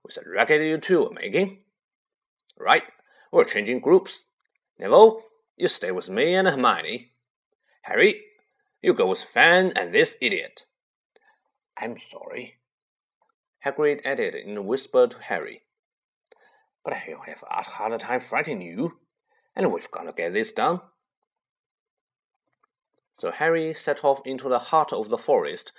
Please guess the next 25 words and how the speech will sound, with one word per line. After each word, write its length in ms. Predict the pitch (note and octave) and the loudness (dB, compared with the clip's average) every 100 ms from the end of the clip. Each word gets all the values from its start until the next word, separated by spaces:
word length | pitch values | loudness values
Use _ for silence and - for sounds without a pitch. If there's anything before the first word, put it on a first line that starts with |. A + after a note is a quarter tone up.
| - | -20
with 180 | - - | -14 -8
Malfoy 600 | A2 A#2 E2+ E2 D2 E2+ - | -2 -2 -2 -6 -8 -10 -10
and 180 | A2 A2 | -8 -6
Fan. 480 | - G2 A#1 A1+ _ _ _ _ _ _ _ _ _ _ _ _ | -2 -2 -4 -14 _ _ _ _ _ _ _ _ _ _ _ _
They 100 | - | -10
walked 280 | E2 C3 - | -4 -4 -6
for 200 | - D3 | -6 -4
nearly 240 | D#3 D#3 | -2 -2
half 240 | D#3 E3+ D#3+ | -2 -4 -4
an 160 | D3 | -2
hour, 400 | D3 F2+ C2 - _ _ _ _ | -2 -2 -4 -10 _ _ _ _
deeper 440 | A#2 C3 D3+ C#3+ C#3+ - | -8 -8 -4 -6 -8 -10
and 180 | G#2+ G#2 | -8 -6
deeper 420 | B2+ - D2+ - - | -6 -6 -10 -12 -12
into 220 | A2 A2 | -10 -4
the 100 | A#2 | -2
forest, 560 | G#2+ A#2+ E2 - - - _ _ _ _ _ _ - | 0 0 0 -4 -12 -20 _ _ _ _ _ _ -8
until 260 | A#2+ D#3+ D3 | -6 -2 0
the 100 | C#3 | 0
path 460 | - A#2+ E2 - - - | 2 0 0 -6 -16 -14
became 300 | G2+ C3+ B2+ | -6 -4 0
almost 420 | C#3+ D3 D3 G#3+ - | 0 0 -2 -4 -4
impossible 680 | D3 - F#3 - - F2 | -6 -2 2 2 0 -6
to 100 | G2 | -6
follow 520 | A#2 - A#2 C#2 - | -2 2 4 2 -4